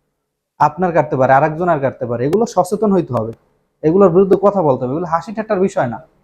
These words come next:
এগুলো ট্রোল করার বিষয় না। এই ঘটনাগুলো গভীরভাবে আপনি চিন্তা করেন যে দশ বছর আগে এই ঘটনাগুলো আপনি কয়টা শুনছেন, পাঁচ বছর আগে আপনি এটা কয়টা শুনছেন, মানে, কয়টা সারা দেশে ঘটছে,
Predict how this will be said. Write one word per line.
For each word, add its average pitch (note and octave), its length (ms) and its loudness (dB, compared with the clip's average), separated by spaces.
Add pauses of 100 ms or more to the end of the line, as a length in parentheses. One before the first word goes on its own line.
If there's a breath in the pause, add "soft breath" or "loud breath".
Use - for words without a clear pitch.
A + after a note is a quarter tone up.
(120)
এগুলো F3+ 140 2
ট্রোল G#3+ 260 4
করার G#3+ 280 0
বিষয় C#3+ 300 -6
না। A2+ 100 -12 (680)
এই C3+ 60 -6
ঘটনাগুলো A3 420 2
গভীরভাবে G3+ 480 2
আপনি F#3+ 240 -4
চিন্তা F3+ 280 -4
করেন B2+ 240 -2 (100)
যে C3 120 -4
দশ E3+ 220 4
বছর G#3+ 260 -4
আগে F#3 140 -2
এই F#3 60 -4
ঘটনাগুলো F3+ 400 -4
আপনি F3 220 -6
কয়টা F3 200 0
শুনছেন, C3+ 340 -10 (340)
পাঁচ D#3 160 2
বছর G3 240 -4
আগে F3+ 120 2
আপনি F3+ 260 -4
এটা E3+ 140 -6
কয়টা E3 280 -2
শুনছেন, F3+ 340 -6
মানে, F3+ 240 -8
কয়টা E3+ 240 2
সারা E3 240 0
দেশে E3 240 -6
ঘটছে, D#3 280 -8